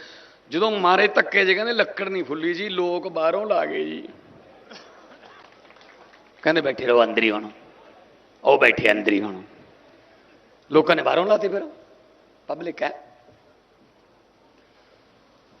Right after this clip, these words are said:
ਸਾਨੂੰ ਕੋਈ ਪੈਸੇ ਕਮਾਉਣ ਨਹੀਂ ਆਏ ਵੀਰੋ, ਪੈਸੇ ਕਮਾਉਣ ਵਾਲੇ ਕੰਮ ਤਾਂ ਛੱਡੀ ਫਿਰਦੇ ਆ।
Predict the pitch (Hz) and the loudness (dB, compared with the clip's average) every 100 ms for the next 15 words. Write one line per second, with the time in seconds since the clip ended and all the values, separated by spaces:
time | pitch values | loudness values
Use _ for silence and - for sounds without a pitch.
0 | _ _ 679 679 - _ _ _ _ _ | _ _ _ -20 -20 _ _ _ _ _
1 | _ _ _ _ _ _ _ - 208 254 | _ _ _ _ _ _ _ 4 6 6
2 | 277 269 277 262 247 240 262 254 247 240 | 4 4 6 8 8 8 6 4 4 2
3 | 247 247 254 233 226 233 220 - - - | 2 -2 0 0 2 0 0 -4 -16 -20
4 | - _ _ 214 214 226 226 226 226 226 | -20 _ _ -2 2 0 0 0 2 2
5 | 226 214 208 208 180 180 175 180 160 175 | 0 -2 -2 2 2 2 2 0 2 0
6 | 185 160 | 0 -4